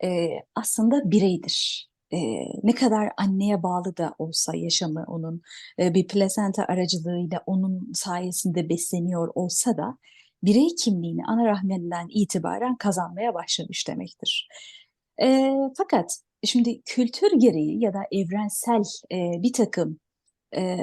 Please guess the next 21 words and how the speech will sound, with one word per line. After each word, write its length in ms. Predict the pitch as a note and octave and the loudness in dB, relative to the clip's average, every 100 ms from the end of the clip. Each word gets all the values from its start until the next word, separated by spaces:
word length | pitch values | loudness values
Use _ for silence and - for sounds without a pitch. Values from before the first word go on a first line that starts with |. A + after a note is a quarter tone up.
| - - | -2 -2
motivasyonlar 920 | F#3 A3 C4 B3 B3+ - C4+ C4 D4 | 2 2 2 0 0 -2 0 0 0
gereği 540 | C#4 G3 E3+ - - - _ - - - | 0 -2 -4 -6 -8 -10 _ -20 -20 -6
çocuk 420 | D4+ D4+ G#4+ - | -4 -4 -6 -6
anne 300 | B3 C4 E4 | 0 2 2
baba 240 | C#4+ C#4 F4 | 0 -4 -4
tarafından 720 | C#4 G#3+ G3+ A3 A#3+ D#4 E4+ | -2 -4 -4 -8 -6 -6 -6
bir 80 | D4 | -6
uzantı 460 | A#3 B3+ B3+ B3+ | -2 -2 -2 -2
olarak 320 | A3+ D3+ - - - | -4 -4 -8 -16 -16
görülür. 380 | - - - - | -16 -14 -18 -8
Yani 340 | A3 A#3+ B3 C4 | -2 0 0 2
ne 140 | D4+ | 2
demek 260 | A3+ E3+ - - | 0 -4 -10 -4
bu? 220 | D4 F4 - - - _ | -4 -4 -12 -20 -20 _
Kendi 320 | - C4 D4+ E4+ | -8 -4 -4 -4
gerçekleştirdiği 1160 | C#4+ C#4 - C#4+ C4+ C#4 - C#4 C4 C4+ C#4 D4 | -6 -6 -8 -6 -4 -2 0 -2 -2 0 -2 0
hayallerinin 680 | A#3+ A#3+ A#3 A3+ A3+ A3+ G#3+ | 0 2 2 0 0 -2 -2
devamı 520 | A3+ A3 G3+ F3 B3+ - _ _ _ - | -2 -2 -4 -8 -14 -16 _ _ _ -2
ya 120 | A#3 | 0
da 60 | B3+ | 0
gerçekleştiremediği 1300 | B3 A#3+ B3+ B3 B3 A#3+ - C4 C#4+ A#3 E3+ F3 | 0 0 -2 -4 -4 -4 -4 0 2 0 -2 -8